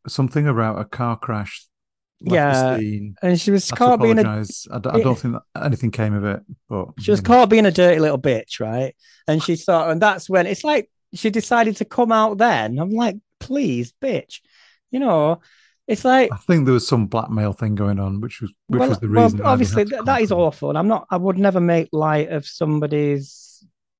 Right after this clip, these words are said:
Speaker 2: you know, I'm not, I'm not, I'm not
Speaker 1: No.
Speaker 2: laughing at, I'm not making fun of that. But what I'm saying is the timing was weird. I don't know this person. They don't seem to have made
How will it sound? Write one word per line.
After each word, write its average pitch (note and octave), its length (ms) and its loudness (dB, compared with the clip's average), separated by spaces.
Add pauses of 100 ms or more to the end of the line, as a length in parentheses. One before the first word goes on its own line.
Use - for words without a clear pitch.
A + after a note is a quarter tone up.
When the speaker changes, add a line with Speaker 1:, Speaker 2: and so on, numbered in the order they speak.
(240)
Speaker 2:
you D#3 80 -6
know, C#3+ 80 -4
I'm D#3 140 -4
not, F#3 120 0
I'm F#3 160 0
not, F#3 200 0
I'm F3+ 180 0
not F3+ 200 0
Speaker 1:
No. F3+ 40 2
Speaker 2:
laughing E3+ 300 0
at, - 180 -2
I'm F3+ 80 0
not G3 160 0
making G3+ 300 0
fun E3 180 -2
of D3 80 -2
that. C3 180 -4
But D3+ 120 -4
what F#3 100 0
I'm F#3+ 120 0
saying F#3+ 200 0
is D#3+ 140 -2
the F3 60 -2
timing G#3 500 2
was E3 180 -2
weird. C#3+ 320 0 (340)
I C#3+ 40 -8
don't G3 180 2
know G3+ 80 4
this F#3+ 160 0
person. D#3 840 0 (120)
They E3 80 0
don't G3+ 200 0
seem G3+ 220 -2
to F3+ 140 -4
have E3+ 100 -4
made F3 480 0